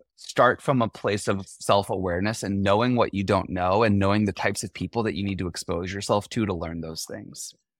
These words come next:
And so if you're an up-and-coming H R leader who is wanting to adopt this kind of mindset, but you haven't been exposed to, like, really great operational leaders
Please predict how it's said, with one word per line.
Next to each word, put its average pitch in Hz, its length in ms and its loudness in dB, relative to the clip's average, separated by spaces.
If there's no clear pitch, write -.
And 113 180 4
so 123 160 4
if 113 160 2
you're 135 160 6
an 139 100 4
up-and-coming 107 540 2
H 98 140 0
R 92 160 4
leader 92 260 -2
who 98 160 -6
is 92 380 -8
wanting 101 420 2
to 101 140 -2
adopt 92 420 -2
this 98 140 -6
kind 95 180 -4
of 95 60 -6
mindset, 82 540 -4
but 92 140 6
you 107 100 6
haven't 110 300 4
been 110 120 2
exposed 95 460 -2
to, - 80 -6
like, 92 180 0
really 101 320 -4
great 95 220 0
operational 90 680 -2
leaders 82 600 -8